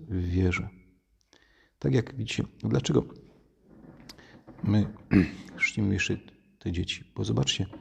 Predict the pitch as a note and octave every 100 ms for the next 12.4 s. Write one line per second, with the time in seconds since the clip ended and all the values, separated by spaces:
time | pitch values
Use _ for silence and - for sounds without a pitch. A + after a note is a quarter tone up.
0 | - - - - _ _ _ _ _ -
1 | G2+ F#2+ F#2 F#2+ - - _ _ _ _
2 | _ _ _ - - - B2 - - -
3 | G#2+ F#2+ - G2+ G2 - G2 F#2+ F2+ -
4 | - - _ _ D3 A#2 A2+ A#2+ A#2+ A2
5 | B2+ - - - - - - A#2 - G2
6 | - G#2+ G#2+ - A2 G2 - G#2 - A2
7 | - G2+ - - G#2+ - - - - -
8 | - _ - F#2+ F#2 F#2 - - - -
9 | - - - C3+ G#2 G2+ G2+ - - G#2+
10 | G2 F#2 G2 G2 G2+ - - - - -
11 | - _ - - A#2+ A#2+ G2+ F#2+ F#2 -
12 | - - - -